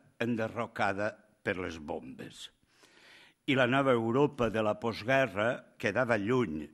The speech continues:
fins i tot des de Barcelona, distant a l'altra banda d'unes fronteres insalvables.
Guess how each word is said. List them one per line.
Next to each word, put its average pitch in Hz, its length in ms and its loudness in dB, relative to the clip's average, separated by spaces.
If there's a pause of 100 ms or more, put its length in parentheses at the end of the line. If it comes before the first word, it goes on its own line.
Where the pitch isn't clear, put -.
fins 104 320 -4
i 101 160 -4
tot 117 300 -4 (120)
des 101 300 -4
de 98 80 -4
Barcelona, 98 800 -2 (680)
distant 123 640 0 (240)
a 117 160 0
l'altra 120 400 0
banda 101 480 0 (240)
d'unes 107 480 -6
fronteres 90 840 -6 (340)
insalvables. 71 960 -8